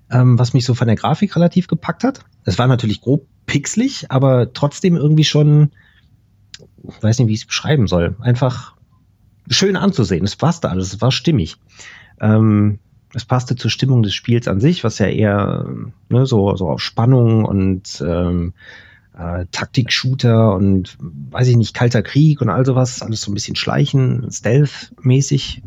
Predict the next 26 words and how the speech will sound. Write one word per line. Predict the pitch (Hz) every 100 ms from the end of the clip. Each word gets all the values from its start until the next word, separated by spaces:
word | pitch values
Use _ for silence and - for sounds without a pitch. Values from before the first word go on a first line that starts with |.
| -
ähm, | 123 123 123 123 - - - - - - -
ausgerichtet | - 143 - 139 131 135
ist, | 139 131 - - - - - -
passte | 131 - 175
alles. | 160 175 - _ _ _ _ _ _ - -
Und | 127
es | 143
waren | 143 160
halt | 151 143
so | 131
diese | 127 123
Kleinigkeiten, | - 160 143 - 104 104
die | 92
das | 92
Spiel | - 101
irgendwie | - 95 90
ausgemacht | 92 - 92 90 -
haben. | 82 85 85 - - - - _
Ähm, | 107 104 101 98 -
man | 113
konnte | - 143 131
unglaublich | 127 123 117
viel | - 107
machen | 147 214 196
damals | 180 180 175
schon. | 170 175 175